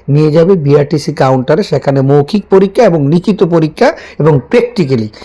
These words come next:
এই যে দেখেন, আমি যেখানে দাঁড়িয়ে আছি, আমি কিন্তু ফিঙ্গারপ্রিন্ট করেই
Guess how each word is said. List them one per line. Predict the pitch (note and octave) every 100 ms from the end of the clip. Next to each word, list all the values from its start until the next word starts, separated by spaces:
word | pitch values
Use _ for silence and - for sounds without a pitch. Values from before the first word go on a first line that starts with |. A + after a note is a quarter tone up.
| - -
এই | G#3
যে | G#3
দেখেন, | E3+ E3 F#3+ B3 - _
আমি | C#3+ D3+
যেখানে | C#3+ C#3+ D#3 E3
দাঁড়িয়ে | C#3+ C#3+ E3
আছি, | F3 -
আমি | F3+ D3
কিন্তু | D#3 D3 D3+
ফিঙ্গারপ্রিন্ট | - D#3 E3+ D#3+ E3+ F3 D#3
করেই | F#3+ G3+ C#3+